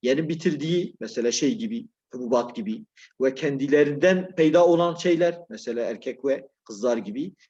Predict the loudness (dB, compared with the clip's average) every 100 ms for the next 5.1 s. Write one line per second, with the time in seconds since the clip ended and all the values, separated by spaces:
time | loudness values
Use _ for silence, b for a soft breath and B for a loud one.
0 | _ 0 2 2 2 4 2 2 0 0
1 | 0 -2 2 0 -2 -8 -6 -4 -4 -2
2 | -4 -4 -12 -6 -4 -4 -4 -6 -6 B
3 | B _ -8 -6 -4 -2 -2 -2 -6 -12
4 | -14 -14 -18 _ _ -8 -4 -2 -2 -4
5 | -10